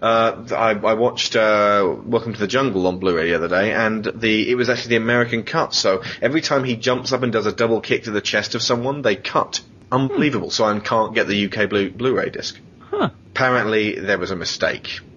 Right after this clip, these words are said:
Speaker 1: <laughs> when they got it on there, and it's, it's a, it's a botched D V, uh, Blu-ray release.
Speaker 2: That's not good.
Speaker 1: Okay.
Speaker 2: I was gonna say, 'cause, I mean, Jaws has been reclassified recently.
Speaker 1: Yeah.
Speaker 2: It's,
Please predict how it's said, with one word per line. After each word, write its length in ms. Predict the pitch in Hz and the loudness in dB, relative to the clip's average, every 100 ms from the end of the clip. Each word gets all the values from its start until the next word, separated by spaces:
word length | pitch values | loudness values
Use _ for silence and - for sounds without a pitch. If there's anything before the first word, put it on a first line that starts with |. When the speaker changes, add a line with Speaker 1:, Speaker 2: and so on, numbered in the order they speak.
| - | -10
Speaker 1:
<laughs> 380 | - - - - | -4 -4 -4 -8
when 140 | - 90 | -8 -4
they 120 | 85 | 0
got 160 | 85 | 2
it 80 | 80 | 2
on 180 | 82 82 | 2 0
there, 220 | 80 69 | 0 2
and 80 | 76 | 0
it's, 340 | 73 - - | -2 -2 -2
it's 220 | - - 82 | -4 -6 -2
a, 260 | 73 69 | -2 -2
it's 140 | - 82 | -4 -8
a 60 | |
botched 500 | 85 87 - - - | -4 -2 0 -2 -4
D 120 | 82 | -6
V, 120 | 78 - | -6 -4
uh, 200 | 80 73 | -4 -2
Blu-ray 320 | 82 73 67 | 0 0 0
release. 380 | 67 - - - - - - - - - - - - - - - - - - - | -2 -2 -4 -8 -14 -14 -10 -8 -6 -4 -2 -2 -2 -4 -6 -8 -12 -14 -14 -4
Speaker 2:
That's 180 | - 170 | -2 2
not 160 | 160 | 0
good. 180 | 110 101 - - - | -2 -8 -12 -18 -12
Speaker 1:
Okay. 640 | - - - - - - - | -2 0 0 -2 -2 -2 -4
Speaker 2:
I 80 | - | -2
was 140 | 415 | 2
gonna 120 | 427 | 4
say, 140 | 403 381 | 4 4
'cause, 220 | 247 - | 2 0
I 220 | - - | -8 -2
mean, 220 | 190 170 | 2 2
Jaws 320 | 123 143 359 277 | 4 4 4 2
has 100 | 160 | 0
been 220 | 113 98 | -2 -6
reclassified 680 | 98 - 107 - - 104 | -6 -4 -4 -4 -6 -6
recently. 560 | 98 147 - - 104 165 - | -2 -2 -2 -8 -6 -6 -2
Speaker 1:
Yeah. 320 | 123 165 165 120 | 2 4 4 -2
Speaker 2:
It's, 160 | 147 | -10